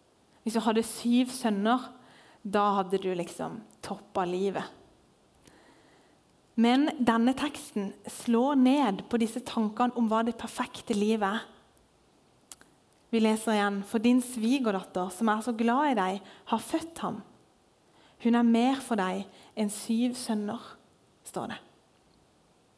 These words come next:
Naomi opplevde marerittet. Hun mistet mann og barn. Allikevel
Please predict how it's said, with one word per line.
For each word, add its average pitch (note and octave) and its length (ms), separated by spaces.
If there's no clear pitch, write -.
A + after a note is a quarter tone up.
Naomi B3 560
opplevde G#3+ 480
marerittet. G#3+ 840
Hun C4 180
mistet C4+ 580
mann B3 360
og G#3+ 160
barn. G#3 360
Allikevel D4+ 600